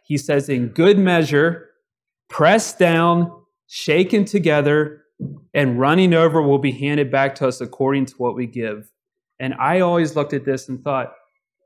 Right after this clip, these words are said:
or just before last week, I would have always looked at this and thought that, well, this is talking about when I give, right? And so this is always good coming back to me, that when I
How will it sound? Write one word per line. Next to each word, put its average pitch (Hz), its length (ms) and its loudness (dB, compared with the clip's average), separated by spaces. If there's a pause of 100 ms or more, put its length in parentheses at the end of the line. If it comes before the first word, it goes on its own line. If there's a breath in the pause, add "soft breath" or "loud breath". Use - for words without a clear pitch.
(1600)
or 123 100 -6
just 156 280 -6
before 143 320 0
last 131 300 2
week, 135 360 -2
I 127 160 0
would 143 160 0
have 120 100 0
always 135 320 0
looked 131 200 -4
at 127 140 -6
this 123 260 -6
and 127 180 -8
thought 127 320 -2
that, 120 360 -6
well, 139 100 -6
this 208 180 -2
is - 80 -12
talking 139 300 -4
about 123 260 -2
when 120 140 -8
I 131 140 -4
give, 123 460 -4 (200)
right? 120 340 -4 (500)
And 117 120 -12
so 123 140 -4
this 170 180 -2
is 147 80 -6
always 151 280 2
good 190 360 2
coming 151 320 0
back 127 320 -2
to 123 60 -14
me, 110 360 -10 (800)
that 127 420 -2
when 127 180 -2
I 147 460 -2